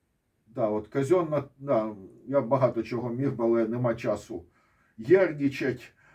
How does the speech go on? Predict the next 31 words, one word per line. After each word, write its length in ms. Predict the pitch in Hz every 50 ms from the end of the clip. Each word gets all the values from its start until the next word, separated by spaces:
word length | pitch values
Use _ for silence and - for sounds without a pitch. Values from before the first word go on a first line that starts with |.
| _ _ _ _ _ _ _ _ _ _ _ _ _
Як 220 | - 165 156 - -
ви 100 | 202 202
бачите, 460 | 202 233 240 226 202 185 - 175 170
що 160 | - - 175
наші 340 | 180 190 190 185 - 185 170
війська 400 | 170 185 170 - - - 202 190
роблять 420 | 165 165 175 170 156 165 165 147
більше 460 | 127 120 180 196 190 - - 160 143 135
того, 360 | - 143 131 139 156 165 151
що 320 | - - - 165 156 156
мо-, 380 | 156 156 160 156 147 123 117 - - 135 135 139 -
більше 400 | 131 139 143 170 175 170 - 139
того, 340 | 117 143 156 156 151 156 143
що 260 | 127 - - 147 143
можуть. 500 | 151 156 165 165 147 131 123 131 123 -
Ми 160 | 131 151 165 156
передаємо 880 | 135 143 135 135 139 131 139 139 139 139 139 143 135 131 127 117 - - - - - - - -
наше 420 | 127 147 151 - - - 147 139
вітання, 520 | 139 143 139 - 151 143 143 139 139 135
нашу 360 | 135 135 135 131 - 147 139 135
повагу, 520 | - 139 139 135 143 135 131 123 127 127
наше 340 | 127 127 127 123 - 135 120
захоплення 640 | 123 131 - - - - 202 123 123 127 123 123 123
і 40 |
нашу 380 | 120 123 123 123 120 - 139 123
вдячність 680 | 113 113 113 131 120 113 110 - - 117 120 113 117 -
тим, 160 | 135 131 113
хто 180 | - - - 117
зараз 360 | 113 135 127 120 123 123 -
тримає 460 | - 117 123 123 120 123 123 123 131
фронт. 460 | 127 127 - 160 180 190 190 170 165